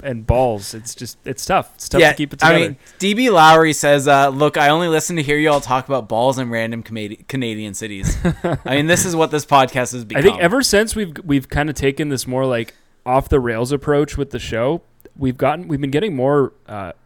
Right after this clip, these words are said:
Speaker 1: Apple reviews. So I think this might be the, our, our go-to now. Is, like, less hockey, more just complete randomness. I don't
Speaker 2: Yeah.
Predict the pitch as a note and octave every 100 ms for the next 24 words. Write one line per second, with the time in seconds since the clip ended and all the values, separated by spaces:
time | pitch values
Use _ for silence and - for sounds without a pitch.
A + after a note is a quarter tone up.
0 | - G#2+ C#3 A#2 G2 G2+ F2+ C2+ - -
1 | - A#2 A2+ F3 F#3+ - B2 C3+ C#3+ A#2+
2 | A2 G#2+ - A2 - A#2 A2+ A2+ D3+ -
3 | G#2 E2+ D2 - _ _ _ _ _ -
4 | B2+ B2+ B2+ C#3 D#3 - C3 D3 B2+ A#2
5 | A#2 A#2+ B2 - A#2+ A2 A2+ G2 G2+ G#2
6 | F2 - - - C3+ A2+ G2+